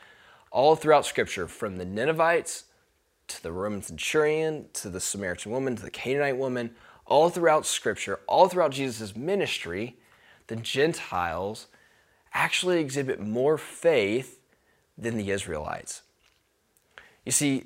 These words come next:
what this is doing is it's proving God's loving kindness, his grace, his mercy, and his compassion towards us, towards those who follow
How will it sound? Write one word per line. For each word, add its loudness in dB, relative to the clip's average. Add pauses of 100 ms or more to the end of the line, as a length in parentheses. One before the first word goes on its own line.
what 0
this 0
is -2
doing 4
is -6
it's -10
proving 0
God's 2 (140)
loving 2
kindness, -6
his -10
grace, 0
his -8
mercy, -4
and -6
his -8
compassion -6 (1160)
towards -2
us, -10 (220)
towards -6
those -2
who -10
follow 0